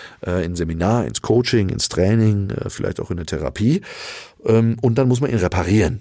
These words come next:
weil die Reparatur soll ja dafür sorgen, dass er hinten wieder performt und dass er hinten das Ergebnis Erfolg bringt. Und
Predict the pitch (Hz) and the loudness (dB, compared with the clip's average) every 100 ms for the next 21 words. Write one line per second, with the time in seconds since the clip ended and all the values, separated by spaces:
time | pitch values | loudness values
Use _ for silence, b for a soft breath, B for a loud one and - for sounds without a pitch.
0 | - 85 92 107 147 147 110 95 98 92 | -10 -2 2 4 4 2 -2 0 0 0
1 | 87 117 127 107 104 90 95 80 85 95 | -2 0 2 4 4 2 0 0 2 2
2 | 101 85 87 110 98 98 95 90 - 78 | 0 0 2 0 2 0 0 -4 -2 -2
3 | 90 - - _ _ - - 85 80 85 | -2 -6 -12 _ _ -20 -8 -4 -2 0
4 | 90 107 92 87 82 87 104 107 - - | 0 0 -2 -2 -2 0 0 0 -2 -4
5 | - 104 - - - 64 - - _ _ | -4 -2 -2 -6 -14 -12 -12 -14 _ _
6 | - 120 117 | 0 2 0